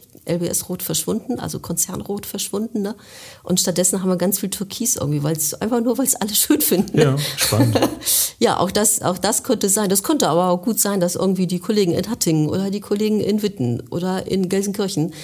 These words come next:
Speaker 1: dieses Türkis überhaupt nicht schön finden und L-B-S-Filialen zukünftig irgendwie ganz unterschiedlich aussehen. So, und so waren wir mal ganz mutig gewesen, haben das gemacht, sieht ganz anders aus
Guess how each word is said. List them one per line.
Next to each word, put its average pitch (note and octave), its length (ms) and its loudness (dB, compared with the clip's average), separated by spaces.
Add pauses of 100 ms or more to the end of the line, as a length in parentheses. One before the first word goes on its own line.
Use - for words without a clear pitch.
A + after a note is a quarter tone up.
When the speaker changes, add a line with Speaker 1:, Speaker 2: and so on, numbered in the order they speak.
(300)
Speaker 1:
dieses G#3 340 0
Türkis A#3 360 0
überhaupt A#3+ 320 -4
nicht C#3 100 0
schön D3 200 -2
finden - 340 -4
und F#3+ 240 0
L-B-S-Filialen F3 880 0
zukünftig E3 580 -4
irgendwie D#3+ 220 -2
ganz D#3 160 0
unterschiedlich - 640 -4
aussehen. - 460 -6 (300)
So, E3 140 -2
und E3 380 -2
so G3 200 0
waren A3+ 160 2
wir G3+ 80 0
mal G3 180 0
ganz F#3 220 0
mutig A#3+ 340 -2
gewesen, A#3 400 -2
haben G3 120 0
das F3+ 180 0
gemacht, F#3+ 400 -2 (400)
sieht G3 160 0
ganz F3 180 4
anders E3+ 380 2
aus B3+ 340 -2